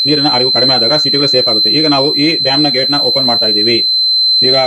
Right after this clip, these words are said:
ಡ್ಯಾಮ್ ನ ಗೇಟ್ ಓಪನ್ ಆಯ್ತು. ನಾವು ಈ ರೀತಿಯಲ್ಲಿ ಡ್ಯಾಮ್ ನ ಓಪನ್ ಮಾಡಿದಾಗ ಏನಾಗುತ್ತೆ ಅಂದ್ರೆ, ನೀರು ಏನು ಜಾಸ್ತಿ ಇಲ್ಲಿ ಎತ್ತರ ಇರುತ್ತೆ, ನೀರು ಜಾಸ್ತಿ ಪ್ರವಾಹ ಇರುತ್ತೋ ಆ ಪ್ರವಾಹ ಕಡಿಮೆ ಮಾಡ್ಬೋದು. ಒಂದ್ಸಲಿ ನೀರಿನ ಪ್ರವಾಹ ಕಡಿಮೆ ಆದಾಗ ನಾವೇನ್ ಮಾಡ್ಬೇಕಾಗುತ್ತೆ, ಮತ್ತೆ ನಾವು ಈ ಡ್ಯಾಮ್ ನ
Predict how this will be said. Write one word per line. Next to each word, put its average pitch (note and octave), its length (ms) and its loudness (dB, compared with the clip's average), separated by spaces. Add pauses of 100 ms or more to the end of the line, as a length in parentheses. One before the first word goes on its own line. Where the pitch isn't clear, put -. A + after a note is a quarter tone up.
ಡ್ಯಾಮ್ B2 240 -4
ನ - 60 -4
ಗೇಟ್ - 180 -2
ಓಪನ್ - 240 -2
ಆಯ್ತು. - 360 -2 (100)
ನಾವು C3 140 -12
ಈ D3 60 -8
ರೀತಿಯಲ್ಲಿ D#3 320 -8
ಡ್ಯಾಮ್ B2+ 260 -6
ನ D3+ 40 -6
ಓಪನ್ C3 240 -10
ಮಾಡಿದಾಗ A#2 240 -10
ಏನಾಗುತ್ತೆ A2+ 300 -14
ಅಂದ್ರೆ, D3+ 280 -10
ನೀರು D3+ 520 -8
ಏನು D3+ 200 -6
ಜಾಸ್ತಿ C3+ 400 -8
ಇಲ್ಲಿ A#2+ 140 -12
ಎತ್ತರ A2+ 200 -12
ಇರುತ್ತೆ, A#2+ 300 -8
ನೀರು A2+ 240 -14
ಜಾಸ್ತಿ A#2 240 -12
ಪ್ರವಾಹ A#2+ 340 -8
ಇರುತ್ತೋ A2+ 240 -12
ಆ A#2+ 160 -14
ಪ್ರವಾಹ D3+ 420 -8
ಕಡಿಮೆ B2+ 240 -14
ಮಾಡ್ಬೋದು. G#2+ 420 -20 (500)
ಒಂದ್ಸಲಿ F3 300 -8
ನೀರಿನ E3+ 220 -4
ಪ್ರವಾಹ C#3 320 -4
ಕಡಿಮೆ B2+ 260 -8
ಆದಾಗ A2+ 300 -10 (200)
ನಾವೇನ್ D#3+ 300 -6
ಮಾಡ್ಬೇಕಾಗುತ್ತೆ, C#3+ 480 -8
ಮತ್ತೆ D#3+ 400 -4
ನಾವು D3+ 320 -8
ಈ C#3 100 -10
ಡ್ಯಾಮ್ B2+ 220 -6
ನ D#3 40 -6